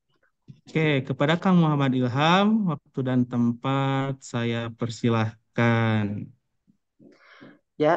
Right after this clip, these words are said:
Speaker 2: eh, bismillahirrahmanirrahim. Terima kasih kepada moderator atau M C yang telah mengizinkan saya untuk berbicara.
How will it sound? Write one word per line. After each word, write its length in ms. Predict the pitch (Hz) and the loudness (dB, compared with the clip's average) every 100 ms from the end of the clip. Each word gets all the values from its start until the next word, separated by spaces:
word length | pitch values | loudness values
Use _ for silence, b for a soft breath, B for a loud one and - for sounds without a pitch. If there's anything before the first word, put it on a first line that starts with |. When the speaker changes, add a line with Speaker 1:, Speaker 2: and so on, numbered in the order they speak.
| - | 4
Speaker 2:
eh, 240 | 139 135 | 2 2
bismillahirrahmanirrahim. 1200 | 135 - 139 135 127 127 127 127 120 127 151 175 | -2 -4 -2 0 0 0 0 -2 -2 0 0 0
Terima 240 | 156 139 131 | 0 -2 -2
kasih 320 | 135 160 - | -4 -4 -8
kepada 560 | - 127 123 120 120 | -2 0 2 2 2
moderator 640 | 117 120 120 117 113 147 139 | 0 -2 0 0 0 -2 -4
atau 180 | - 127 | -2 -2
M 80 | 117 | 0
C 240 | 123 147 | -2 -2
yang 80 | 127 | -2
telah 320 | 123 120 120 | 0 0 0
mengizinkan 480 | 120 123 127 127 127 | -2 -2 -2 -2 -4
saya 160 | 127 123 | -4 -6
untuk 240 | 127 127 | -6 -6
berbicara. 560 | 123 120 120 156 175 | -8 -2 2 2 0